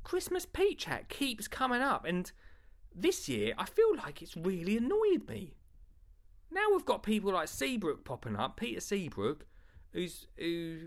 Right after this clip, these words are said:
uh, you know, a l-, nice guy, I'm sure. I might have said I don't like him. I don't know. It's, I'm sure he's a lovely guy, right? The day I met him.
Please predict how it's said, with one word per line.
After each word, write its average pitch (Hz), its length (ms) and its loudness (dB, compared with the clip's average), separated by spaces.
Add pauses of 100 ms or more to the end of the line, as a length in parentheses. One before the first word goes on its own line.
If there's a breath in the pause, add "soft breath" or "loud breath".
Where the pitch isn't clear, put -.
(340)
uh, 50 240 -18 (340)
you 151 100 -8
know, 135 200 -2
a 151 40 -2
l-, 139 160 -6 (120)
nice 147 380 -2
guy, 175 240 2
I'm 113 120 0
sure. 160 460 0 (340)
I - 340 -14 (120)
might 113 160 -4
have 107 120 -10 (240)
said 104 180 -10
I 98 40 -6
don't 104 200 -10
like 98 220 -10
him. 101 140 -14 (360)
I 160 80 4
don't 190 200 2
know. 131 180 8
It's, 170 140 2 (100)
I'm 208 80 0
sure 277 200 2
he's 220 80 0
a 185 80 0
lovely 165 280 0
guy, - 220 -2
right? 143 320 0 (500 soft breath)
The 151 80 -4
day 160 200 4
I 113 160 6
met 107 220 0
him. 107 300 0